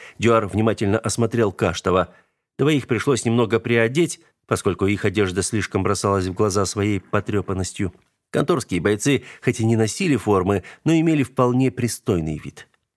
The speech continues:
Как и предполагал Дюар, проблем при переходе в Срединное кольцо Лордеграда не возникло. Пленный показал пропуск, назвал пароль, и весь отряд пропустили без задержки, даже не обратив внимания, что одежда бойцов выглядела не столь хорошо, как утром.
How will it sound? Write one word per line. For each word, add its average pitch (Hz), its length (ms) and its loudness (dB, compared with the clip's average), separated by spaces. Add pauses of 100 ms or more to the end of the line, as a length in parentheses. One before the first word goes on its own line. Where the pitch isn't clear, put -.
(140)
Как 165 240 -2
и 127 40 -4
предполагал 131 600 0
Дюар, 151 360 0 (300)
проблем 170 420 0
при 104 220 0
переходе 110 520 0
в 90 60 -6
Срединное 117 580 0
кольцо 120 440 0
Лордеграда 120 680 0
не 123 120 0
возникло. 98 540 -4 (540)
Пленный 92 380 2
показал 95 460 0
пропуск, 143 480 -2 (260)
назвал 165 360 4
пароль, 143 440 2
и 117 120 2
весь 123 240 0
отряд 113 360 0
пропустили 98 540 -2
без 87 240 -2
задержки, 117 600 0 (220)
даже 143 260 2
не 123 100 2
обратив 120 460 0
внимания, 123 440 2
что 120 200 0
одежда 110 420 0
бойцов 110 500 0
выглядела 101 480 0
не 101 120 0
столь 95 240 -2
хорошо, 98 420 -2
как - 240 -10
утром. - 300 -14